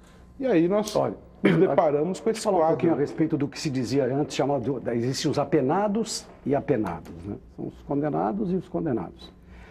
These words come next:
Speaker 2: Tem gente que pratica determinados crimes, como o senhor Ma-, Maurício Norambuena, que planejou, executou o sequestro do publicitário Washington Oliveto e que trancou o Washington Oliveto num caixote, que as pessoas esquecem. Ele ficou trancado num caixote durante cinquenta e três dias.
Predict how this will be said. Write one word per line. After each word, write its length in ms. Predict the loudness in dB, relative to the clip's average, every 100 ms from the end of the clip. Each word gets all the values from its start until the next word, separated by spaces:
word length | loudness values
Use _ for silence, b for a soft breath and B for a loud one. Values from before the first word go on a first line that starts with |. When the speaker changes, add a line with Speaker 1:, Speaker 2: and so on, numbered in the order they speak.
| B B 0
Speaker 2:
Tem 120 | 2
gente 200 | 4 0
que 60 |
pratica 320 | 0 0 2 0
determinados 460 | 2 2 0 -2
crimes, 320 | 0 2 4
como 220 | 0 -2 -2
o 40 |
senhor 240 | 0 0
Ma-, 160 | 0 0
Maurício 460 | 0 0 0 0 0
Norambuena, 640 | 0 0 2 2 0 -4 -12 -20 B B B B B -14
que 220 | 2 2
planejou, 640 | 2 2 2 4 2 4 4
executou 400 | 2 -2 -2 -4
o 40 |
sequestro 500 | -2 -4 -2 -2 -2
do 100 | -4
publicitário 520 | -2 -2 -2 0 2 2
Washington 220 | 2 2
Oliveto 420 | 2 4 2 0
e 20 |
que 140 | -6 -2
trancou 560 | 4 4 4 2 4
o 20 | 4
Washington 240 | 2 0
Oliveto 400 | 0 2 0 0
num 140 | -2
caixote, 680 | -2 -2 0 0 0 -2 -8
que 80 | -4
as 100 | -2
pessoas 320 | 0 0 0
esquecem. 520 | 0 0 0 0 -2 -4
Ele 100 | 0
ficou 180 | 0
trancado 520 | 2 2 2 2 2 2
num 120 | 2
caixote 480 | 0 0 0 -2 0
durante 240 | -2 -2
cinquenta 340 | 0 0 0
e 60 | 0
três 260 | 0 -2 -2
dias. 420 | -4 -6 -8